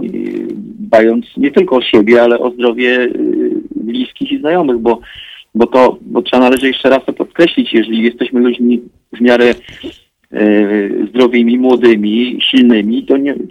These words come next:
i my nie zachorujemy na tę chorobę, to możemy być, y, możemy być przyczyną choroby lub śmierci drugiej osoby, tej słabszej, więc należy o tym pamiętać.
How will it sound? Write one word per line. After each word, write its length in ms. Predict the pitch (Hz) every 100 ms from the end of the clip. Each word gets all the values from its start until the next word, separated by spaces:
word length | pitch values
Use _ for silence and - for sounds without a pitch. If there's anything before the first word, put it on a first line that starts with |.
| - -
i 140 | - 127
my 200 | 156 156
nie 140 | 127
zachorujemy 540 | 120 110 113 113 107
na 80 | 104
tę 120 | 107
chorobę, 360 | 113 113 98 110
to 100 | 135
możemy 320 | 131 131 139
być, 300 | 139 131 - _ - _ _ _ - -
y, 640 | 113 117 117 117 117 117 113 127 127
możemy 300 | 120 123 120
być 160 | 123 -
przyczyną 500 | - - 131 127 123
choroby 400 | 135 120 113 120
lub 140 | 120
śmierci 460 | - 123 123 - 135
drugiej 280 | 190 131 104
osoby, 300 | - 101 104
tej 120 | -
słabszej, 440 | 135 - - 92
więc 220 | 98 101
należy 260 | - 107 110
o 40 |
tym 140 | 113 117
pamiętać. 540 | - 127 117 - -